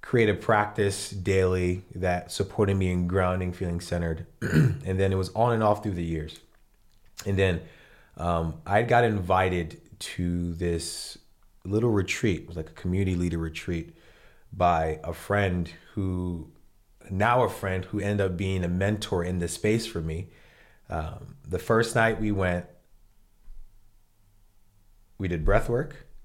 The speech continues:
and an ice bath. And I was like, "Oh shit, I remember this. I remember this feeling. I remember it's back."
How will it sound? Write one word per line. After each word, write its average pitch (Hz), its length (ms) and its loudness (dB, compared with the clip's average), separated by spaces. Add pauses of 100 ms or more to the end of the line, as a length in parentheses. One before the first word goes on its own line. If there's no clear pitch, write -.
(240)
and 90 140 -2
an 87 120 0
ice 87 240 4
bath. - 420 -2 (600)
And 107 80 -4
I - 20 0
was 95 80 0
like, 90 260 -2
"Oh 143 180 2
shit, - 240 -4
I - 40 -4
remember 131 320 2
this. 73 420 -4 (320)
I 110 60 2
remember 113 260 4
this 92 200 -2
feeling. 135 420 4
I 101 60 4
remember 95 600 0 (460)
it's - 140 -12
back." 98 460 2